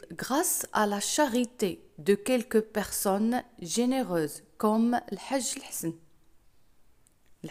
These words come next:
Hajj Hassan, c'est un homme riche dans le village, c'est un homme généreux. C'est lui,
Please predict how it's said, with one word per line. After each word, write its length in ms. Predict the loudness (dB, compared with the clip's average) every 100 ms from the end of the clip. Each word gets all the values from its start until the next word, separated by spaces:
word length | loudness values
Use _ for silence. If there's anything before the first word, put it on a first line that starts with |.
| -4
Hajj 240 | -4 -6
Hassan, 320 | -8 -8 -6
c'est 220 | -2 -2 0
un 240 | -2 0
homme 160 | 0 0
riche 540 | 2 2 0 -6 -4
dans 180 | -2 0
le 140 | 0
village, 560 | -2 -2 0 2 2 0 -2 -2
c'est 260 | -4 -2
un 240 | 0 2 2
homme 220 | 2 0
généreux. 640 | -2 -2 -4 0 0 0 -6 -20 _ _ _ _ _ _ _ _ -20 -20 -20 -20 -16
C'est 240 | -4 0 0
lui, 400 | 2 2 2